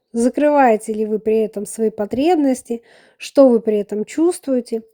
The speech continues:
А мы наблюдаем, направляем, подсказываем, на что обратить внимание.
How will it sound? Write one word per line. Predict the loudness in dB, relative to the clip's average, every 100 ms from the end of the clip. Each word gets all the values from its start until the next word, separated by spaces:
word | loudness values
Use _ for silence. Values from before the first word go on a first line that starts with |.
| _ _
А | 2 6
мы | 6 6
наблюдаем, | 4 2 -2 2 2 4 0 -2
направляем, | -4 -4 -4 2 2 4 2
подсказываем, | -2 -10 -8 0 0 2 2 2
на | 0 -6
что | -4 -2
обратить | -2 -4 -6 -8 -6
внимание. | -6 -4 -4 -6 -8